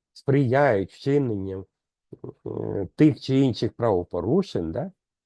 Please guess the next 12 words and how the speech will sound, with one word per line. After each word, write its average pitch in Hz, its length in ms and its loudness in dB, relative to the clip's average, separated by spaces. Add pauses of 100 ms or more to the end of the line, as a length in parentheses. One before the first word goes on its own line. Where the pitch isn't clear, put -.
(580)
е, 98 320 0 (300)
вони 107 420 0
були 127 220 0
відсутні, 160 580 -2
в 82 60 -10
тому 120 300 0
числі 151 560 -2 (460)
і 120 160 2
для 117 180 2
настання 113 600 0 (220)
конституційної 120 600 -2
відповідальності. 170 1000 -2